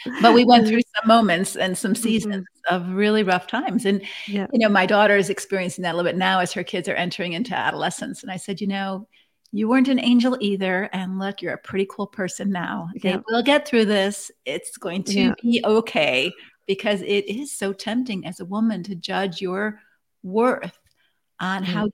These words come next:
Speaker 1: good your kids are doing. And if they're not doing well, it's a heavy burden for many women that they carry. It's my fault.
Speaker 2: Yeah. And it's a heavy burden to put on your kids.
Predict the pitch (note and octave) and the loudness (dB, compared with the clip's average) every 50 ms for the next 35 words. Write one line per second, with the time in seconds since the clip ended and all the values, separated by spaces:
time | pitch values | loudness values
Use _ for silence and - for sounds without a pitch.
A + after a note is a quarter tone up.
0 | - A3 A3 F#3 A3 G#3+ G#3 G#3 A#3 A3 G#3+ G#3+ G#3 G#3 F3+ G#3 A3 B3+ C4 A3+ | -4 -4 -2 0 0 -2 -2 0 -2 -2 -2 0 -2 0 0 2 2 2 0 0
1 | G3 G3 F#3+ F#3+ G3 - - F#3 F#3 F#3 F3+ F#3 F#3 - F3 - G#3+ A#3 C4+ D4 | -2 -4 -6 -8 -10 -8 -6 -6 -4 -4 -4 -4 -4 -6 -6 -4 -2 0 0 0
2 | B3+ F#3 F#3+ F#3+ F#3 D#3+ D#3 - - - - - - - _ - _ - A#3+ C4 | 0 -2 -2 -4 -6 -6 -8 -10 -12 -18 -20 -20 -20 -20 _ -20 _ -6 -4 -4
3 | B3+ - A4+ F#4 E4+ D4+ B3+ B3 F#3+ F3 F#3+ G3 A3+ G3 F#3 D#3 - - F3+ F3 | -2 -4 -4 -2 -2 -4 -4 -4 -4 -4 -4 -4 -4 -6 -6 -8 -8 -10 -8 -6
4 | F3 F3 F3+ F#3 F#3+ F#3 F3+ F3 F3 E3+ F3 F3 D#3+ - - F#3 - - F3+ F3 | -6 -6 -6 -6 -6 -6 -6 -6 -8 -8 -10 -12 -12 -12 -12 -12 -12 -10 -10 -12
5 | E3 D#3 E3+ F#3+ - _ - - F3+ E3 E3 - - - - - _ _ _ _ | -10 -12 -12 -14 -16 _ -12 -8 -8 -8 -8 -10 -12 -16 -18 -18 _ _ _ _
6 | _ _ _ _ - G3 F#3+ F#3 C4 - _ - A3 A3+ A#3 A#3 A3+ - A3+ G3+ | _ _ _ _ 0 0 0 0 -2 -6 _ 2 6 6 8 6 6 6 4 4
7 | A3 A3 A#3+ A3+ A#3 A3 G#3+ G#3 G3+ G3 G3+ G3+ G3+ G3 F#3+ F#3 F3 E3 - - | 6 6 4 6 8 6 6 6 4 2 2 2 2 2 2 0 -2 -6 -6 -6
8 | F#3 F3+ F3 E3+ - - - - - | -4 -4 -4 -6 -8 -12 -14 -14 -16